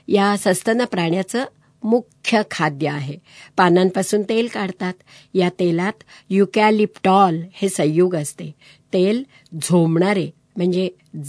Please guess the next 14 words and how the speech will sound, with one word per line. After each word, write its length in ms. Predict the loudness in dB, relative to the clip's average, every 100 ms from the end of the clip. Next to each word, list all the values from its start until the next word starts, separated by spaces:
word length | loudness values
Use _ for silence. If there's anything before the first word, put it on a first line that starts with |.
| -2
जहाल, 400 | 0 2 2 0 -8 _ -20 _
कडू, 320 | 2 4 4 0 -4
पाचक, 540 | -6 -2 0 0 -2
वायुनाशी, 760 | -2 0 0 0 -2 -2 -4 -6 _ _ 0
कफ 300 | 2 2 -4 _ _ -2
आणि 180 | 0
वातस्थितीत 920 | 2 2 0 -2 -4 -4 -4 -4 -8 -12 _ _ -6
उपयुक्त 520 | -2 -2 -4 -6 -12
असते. 340 | -12 -14 -16 -20 _ _ -20 _ -2
ते 80 |
जंतुरोधक 800 | 0 0 0 -2 -2 -2 -4 -6 -20 _ _ -6
आणि 180 | -4 -2
दुर्गंधीरोधी 840 | 0 2 0 2 2 0 2 0
असून 340 | 0 -2 -4